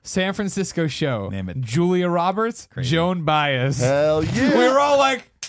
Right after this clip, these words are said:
Speaker 1: "Okay." <laughs> And here's some U K group that's supposed to be big right now.
Speaker 3: They were big. Little Minx. Don't fuck, don't hate
Speaker 1: I'm
Speaker 3: on
Speaker 1: not
Speaker 3: Little
Speaker 1: hating.
Speaker 3: Minx.
Speaker 1: I'm just saying I had no idea who they were then, or do I know
Speaker 3: <laughs>
Speaker 1: them
Speaker 3: Do
Speaker 1: now?
Speaker 3: now, yeah. No, but there's some good ones there. I wish that we had the one with, uh,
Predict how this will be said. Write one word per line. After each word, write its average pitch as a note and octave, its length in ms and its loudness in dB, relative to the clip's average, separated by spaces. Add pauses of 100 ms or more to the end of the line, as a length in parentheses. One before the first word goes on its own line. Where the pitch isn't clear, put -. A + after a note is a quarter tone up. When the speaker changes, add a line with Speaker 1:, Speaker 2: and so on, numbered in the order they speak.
(540)
Speaker 1:
"Okay." D4 580 0
<laughs> - 40 -14
And C4+ 1200 0
here's B3 240 0
some A3 200 0
U G#3+ 180 0
K A3 240 0
group D#3 260 -2
that's D3 160 -6
supposed D#3+ 220 -2
to D#3+ 60 -4
be D3+ 80 2
big C#3+ 220 -2
right C#3+ 200 0
now. C3+ 280 -2
Speaker 3:
They C#3+ 120 -2
were G3+ 100 -2
big. E3+ 220 -2
Little C#3 220 -2
Minx. C#3 300 -6
Don't A#2+ 160 -6
fuck, A#2+ 200 -6 (140)
don't A#2+ 180 -8
hate C3 60 -6
Speaker 1:
I'm C3 60 -4
Speaker 3:
on F3+ 80 -2
Speaker 1:
not A#3 80 0 (100)
Speaker 3:
Little A#3 60 -2
Speaker 1:
hating. D#4+ 180 -2
Speaker 3:
Minx. F#3+ 100 -8
Speaker 1:
I'm D#3+ 80 -4
just E3 160 -6
saying F#3+ 220 -4
I D#3 100 -2
had D3+ 100 -6
no D#3 140 -4
idea E3 160 -2
who D#3+ 140 -2
they D#3+ 180 -2
were D#3 320 0
then, D3+ 220 -2
or D3 300 -2
do C3+ 260 -2
I C#3 100 0
know C3+ 160 0
Speaker 3:
<laughs> - 0 -
Speaker 1:
them C3+ 140 0
Speaker 3:
Do C#3 60 -2
Speaker 1:
now? A2+ 260 -2
Speaker 3:
now, G#2+ 240 -2
yeah. A2 340 0 (540)
No, A2 140 -4
but A2 40 -10
there's C3 180 -4
some B2 140 -6
good G#2+ 160 -4
ones G2 200 -6
there. F#2+ 300 -4 (240)
I C3+ 100 0
wish E3 260 0
that D3+ 280 -4
we B2 180 -2
had A2+ 200 -2
the G#2+ 80 -4
one G#2 220 -6
with, F#2 180 -8
uh, E2+ 220 -10